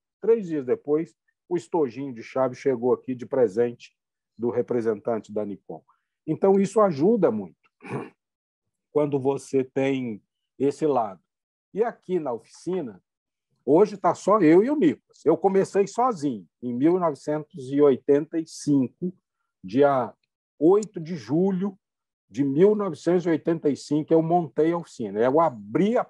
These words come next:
porta dela em oito de julho de oitenta e cinco.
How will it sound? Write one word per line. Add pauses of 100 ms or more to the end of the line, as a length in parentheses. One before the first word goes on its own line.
(120)
porta
dela
em (100)
oito
de
julho
de
oitenta
e
cinco.